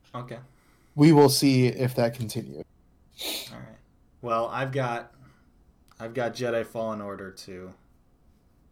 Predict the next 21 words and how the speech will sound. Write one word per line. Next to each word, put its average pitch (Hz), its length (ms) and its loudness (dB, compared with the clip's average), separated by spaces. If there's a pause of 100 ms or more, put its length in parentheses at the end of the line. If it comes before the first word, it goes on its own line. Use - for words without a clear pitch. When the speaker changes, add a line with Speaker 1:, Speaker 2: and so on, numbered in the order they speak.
(120)
Speaker 1:
look 107 240 -16
forward 92 340 -12
to 95 120 -16
here, 95 240 -14
so 92 340 -16 (760)
Speaker 2:
More 123 220 6
Disney. 139 320 4
Speaker 1:
that's, 127 320 -8
that's 131 280 0
my 117 240 -6
game. 101 400 -12
Yes, 117 240 -4
we 147 80 -2
didn't 185 160 -4
even 110 160 -8
really 98 180 -12
talk 98 280 -12
about 92 260 -14
Star 98 400 -10
Wars, 98 400 -12 (160)
which - 400 -18